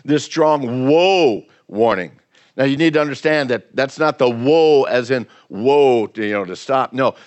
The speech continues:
that's the woe is unto you. It's a warning. And, and when Jesus says woe to you, you know what? That, that's a woe you better pay attention to. He says, "Woe to him through whom these offenses come.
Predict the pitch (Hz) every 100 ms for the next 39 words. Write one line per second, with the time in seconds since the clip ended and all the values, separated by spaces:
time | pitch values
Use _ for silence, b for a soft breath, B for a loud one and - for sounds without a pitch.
0 | - 139 143 127 107 95 92 101 131 131
1 | 127 123 120 110 113 107 104 107 107 95
2 | 95 85 101 90 69 _ b b b b
3 | 147 165 143 123 143 147 123 131 139 135
4 | 127 143 127 139 190 175 151 170 151 131
5 | 151 175 180 175 180 175 180 b b b
6 | 120 123 120 131 131 _ b b 127 120
7 | 117 120 - 110 117 127 107 104 113 101
8 | - 92 - 101 95 87 78 80 62 _
9 | _ b b b b 135 151 180 143 139
10 | 127 117 156 185 185 170 127 - 127 113
11 | 131 113 98 - b b - 143 135 156
12 | 147 139 127 - 113 - 120 - 139 -
13 | 165 180 123